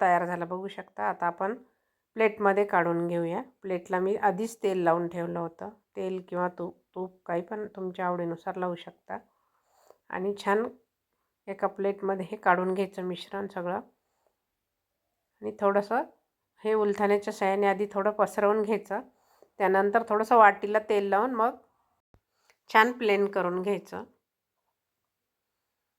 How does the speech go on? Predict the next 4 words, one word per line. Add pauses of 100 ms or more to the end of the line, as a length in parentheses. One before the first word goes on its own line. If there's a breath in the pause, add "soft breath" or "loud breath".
(2500)
आणि
पटकन
गरम
आहे